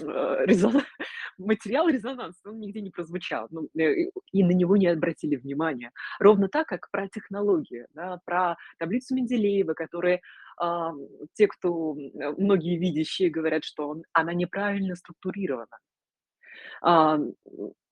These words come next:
если уж в глубине изучать вопрос, э, химических элементов. Э, та, э, и, э, все эти, не то что ритуалы, а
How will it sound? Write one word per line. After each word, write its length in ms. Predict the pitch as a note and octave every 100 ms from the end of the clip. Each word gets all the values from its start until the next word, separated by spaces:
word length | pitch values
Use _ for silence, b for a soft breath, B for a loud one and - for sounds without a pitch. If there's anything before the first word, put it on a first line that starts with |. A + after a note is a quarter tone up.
| -
если 380 | - F3+ - C#3
уж 140 | -
в 200 | C#3+ C#3+
глубине 840 | C#3+ F3+ D#3+ D#3+ D3+ C3+ B2 B2 B2+
изучать 400 | C3+ - C3 - _
вопрос, 680 | C3 - C#3+ D#3+ - - -
э, 300 | C#3+ C3+ C3 -
химических 460 | F#3 D3+ - - -
элементов. 400 | C#3+ C#3+ B2+ - _ B B B -
Э, 300 | E3+ E3 E3
та, 140 | - G#3+
э, 220 | G3+ F#3+ -
и, 440 | A#3 G#3+ F#3+ E3
э, 320 | D#3 F3+ E3+ F3
все 280 | - A#3+ A3+
эти, 280 | G3 F#3 F3
не 140 | G3 G3
то 120 | C4+
что 160 | -
ритуалы, 420 | G3 F#3 F3+ D#3 -
а 200 | F3+